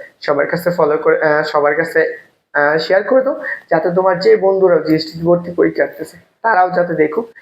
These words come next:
এবং তারাও যাতে এই জিনিসটা করতে পারে, যাতে ওদেরও একটা চান্স হওয়ার সুযোগ থাকে। And আবার এটা ভাবো না, আমার কম্পিটিশন বেড়ে যাবে, তাই আমি শেয়ার করবো না, এটা কখনোই না।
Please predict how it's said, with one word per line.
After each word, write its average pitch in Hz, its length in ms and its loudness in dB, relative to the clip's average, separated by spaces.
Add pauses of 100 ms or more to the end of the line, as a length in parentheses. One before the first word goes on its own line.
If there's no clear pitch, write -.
(140)
এবং 156 260 0
তারাও 175 260 2
যাতে 185 200 0
এই 165 220 0
জিনিসটা 160 340 0
করতে 160 260 0
পারে, 160 240 -2
যাতে 147 220 -2
ওদেরও 156 480 4
একটা 156 260 -2
চান্স 156 280 -4
হওয়ার 156 200 -2
সুযোগ 165 260 0 (100)
থাকে। - 220 -12 (500)
And 160 360 -2 (280)
আবার 165 220 2
এটা 196 200 0
ভাবো 202 260 0
না, 202 220 -8 (240)
আমার 165 180 0
কম্পিটিশন 175 640 2
বেড়ে 160 220 4
যাবে, 147 260 2 (380)
তাই 147 340 0
আমি 147 380 -4
শেয়ার 156 280 -2
করবো 139 220 0
না, 147 220 -4
এটা 190 260 0
কখনোই 165 380 0
না। 127 120 -6